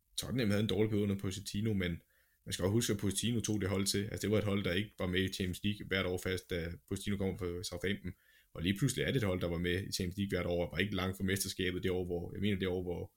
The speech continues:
Leicester vinder, der er Tottenham heller ikke langt fra. Øh, og de havde en anden sæson, hvor det også var tæt, hvor de har en, øh, kamp på Stamford Bridge, der koger helt over. Øh, de har haft, haft flere sæsoner, hvor de har ligget med op i Champions League, og han, Pochettino tager dem også til en Champions League-final. Øh, helt, øh,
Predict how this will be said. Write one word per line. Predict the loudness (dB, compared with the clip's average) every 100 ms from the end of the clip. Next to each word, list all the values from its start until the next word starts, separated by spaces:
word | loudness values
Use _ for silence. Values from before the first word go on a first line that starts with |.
| _ _
Leicester | -2 0 2
vinder, | 0 0
der | 2
er | 0
Tottenham | 0 0 0
heller | 0 0
ikke | -2
langt | -4 -6
fra. | -8 -10 -12 _ _ _ _ -4
Øh, | -2 0 -2
og | -2
de |
havde | 0 2
en |
anden | 2 0
sæson, | 0 -2
hvor | -2
det | -2
også | -4
var | -4
tæt, | -4 -6 -8 -6
hvor | -4
de |
har | -2 -4
en, | -4
øh, | -6 -8 -6
kamp | -6
på | -4
Stamford | -4 -4 -4 -4
Bridge, | -4 -4
der | -6 -6 -8 -10
koger | -6 -2 0
helt | 0
over. | -2 -6 -10 _ -20 -20 _ -20 -10
Øh, | -8 -6 -8 -6
de | -4
har | -2
haft, | -4
haft | -6 -4
flere | 0 0
sæsoner, | 2 0
hvor | 0
de | 0
har | 0
ligget | -2 0
med | 0
op | 0
i |
Champions | -2 -6 -4
League, | -2 -2
og |
han, | -4 -8 _ -10
Pochettino | -6 0 0
tager | 2
dem | 2
også | 2 2
til | 0
en | -2
Champions | -2 -4 -2
League-final. | -4 -4 -4 -4 -4 -8 _ _ _ -6
Øh, | -2 -2 -6 -10 -12 -18 _ -20 -10
helt, | -4 -4 -4
øh, | -6 -8